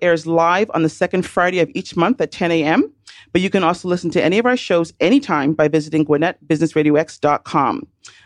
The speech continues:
Again, we're broadcasting live from the Gwinnett Business Radio X studio in Sonesta Hotel, Gwinnett Place, Atlanta, in Duluth. And you can like us on Facebook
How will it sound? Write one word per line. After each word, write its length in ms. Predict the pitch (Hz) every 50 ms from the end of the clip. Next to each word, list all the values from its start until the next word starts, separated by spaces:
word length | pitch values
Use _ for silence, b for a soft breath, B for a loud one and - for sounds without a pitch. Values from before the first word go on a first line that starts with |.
| B B
Again, 360 | - 165 151 165 170 190 208
we're 120 | 180 170 160
broadcasting 520 | 165 160 160 160 - 160 156 - 160 151
live 460 | 156 151 151 156 185 254 277 - -
from 180 | - 180 156 151
the 80 | 151
Gwinnett 340 | 147 156 151 165 165 - _ -
Business 240 | 160 156 151 -
Radio 200 | 165 151 151 151
X 200 | 151 151 151 -
studio 460 | - - 170 170 214 262 339 359 - - - -
in 180 | 151 143 143
Sonesta 400 | - - - 160 151 151 - 160
Hotel, 400 | 156 156 151 - 151 151 240 311
Gwinnett 320 | - - 151 143 127 - -
Place, 260 | 127 202 247 - - -
Atlanta, 420 | 135 135 131 131 139 - - 523 - -
in 100 | 143 135
Duluth. 420 | 135 131 135 139 427 - - - - _ B B B B B B B B B -
And 340 | 165 175 175 175 170 165 160 -
you 120 | 196 208
can 520 | 196 - - 233 190 180 175 170 170 170 - _ _ _ _ _ _ _ _ -
like 200 | 180 185 - 208
us 120 | 185 -
on 140 | - - 160 151
Facebook 400 | - 175 180 - - 494 -